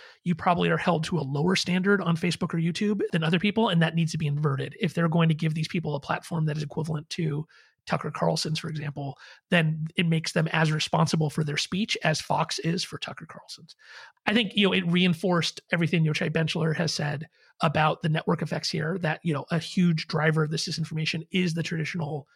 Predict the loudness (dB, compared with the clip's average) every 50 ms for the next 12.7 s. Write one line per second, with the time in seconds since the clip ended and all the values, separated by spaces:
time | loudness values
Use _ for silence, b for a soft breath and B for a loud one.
0 | b b b b b b -8 -4 -2 -2 0 0 0 0 -2 -4 -6 -6 -4 -2
1 | -2 -2 -2 -4 -4 -4 -4 -4 -4 -4 -4 -6 -8 -10 -12 _ _ _ -2 0
2 | 0 0 2 2 4 4 4 4 2 0 0 2 2 0 0 -4 -2 -2 -2 -2
3 | -2 -6 -8 b b b b b b b -6 -2 0 0 2 2 2 2 2 2
4 | 2 2 2 2 0 -2 -2 0 -2 -2 -2 -6 -20 _ _ _ _ _ _ _
5 | _ _ _ _ _ _ _ _ -16 -16 _ 0 4 6 8 8 8 8 6 2
6 | -2 _ 2 4 4 6 6 6 6 6 6 6 4 4 2 B B B B B
7 | B 0 0 2 0 -2 -2 -4 -6 -2 0 2 2 4 4 4 2 2 4 4
8 | 6 6 6 6 6 4 2 0 B B B B B B 2 4 4 4 4 2
9 | 2 2 2 2 2 2 0 -2 -4 -4 -2 0 2 2 2 2 4 4 4 4
10 | 2 2 -2 b b b b b 2 2 4 4 4 4 4 2 -2 -2 0 0
11 | 2 2 4 2 2 2 2 2 2 0 0 -2 -4 -8 -6 -4 0 0 0 0
12 | 0 -2 -6 -6 -4 -4 -2 0 0 2 2 2 0 -2